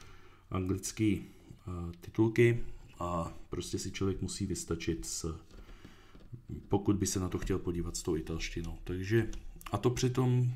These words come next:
třeba v jednom tom filmu potom uvidíme, že hraje David Bowie. De-, na začátku devadesátých let teda Terence Hill natočil seriál Lucky Luke,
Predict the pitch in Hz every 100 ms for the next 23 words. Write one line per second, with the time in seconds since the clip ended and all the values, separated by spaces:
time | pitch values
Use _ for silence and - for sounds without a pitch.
0 | - 110 110 104 101 104 107 104 101 104
1 | 101 98 98 101 101 101 101 95 95 98
2 | 95 98 98 107 107 82 - - - -
3 | - - - - 113 113 123 127 135 135
4 | 123 123 123 123 123 120 113 - 117 110
5 | - 113 110 107 113 104 101 104 101 -
6 | 101 110 98 95 - - 98 117